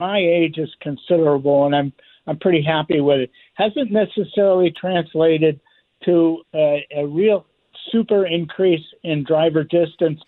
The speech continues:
but it has an accuracy, and it has really helped in my long irons, where I haven't been able to hit a four iron high and soft for a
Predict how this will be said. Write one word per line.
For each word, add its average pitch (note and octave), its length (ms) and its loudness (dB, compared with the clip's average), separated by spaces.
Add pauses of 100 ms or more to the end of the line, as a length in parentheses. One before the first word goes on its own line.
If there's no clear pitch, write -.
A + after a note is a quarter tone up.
but D3+ 160 0
it C#3 120 0
has E3+ 440 -2
an C#3 100 -6 (120)
accuracy, F#3+ 920 0 (480)
and F#3 500 0 (120)
it D3+ 260 0
has C#3 140 0
really D3+ 560 0
helped C#3 360 -4
in D3 100 -6
my C#3 200 -2
long D3 380 -2
irons, D3 420 -4 (380)
where D3+ 280 0
I E3+ 200 -2
haven't F3+ 280 0
been D#3+ 120 0
able D3+ 320 -2
to D3+ 80 0
hit D#3 160 -2
a C#3 100 -2 (160)
four F#3 340 0
iron D#3 420 -2 (240)
high F3+ 320 -2
and D#3+ 280 -2
soft D#3+ 360 -2
for C#3+ 160 -8
a C3+ 80 -6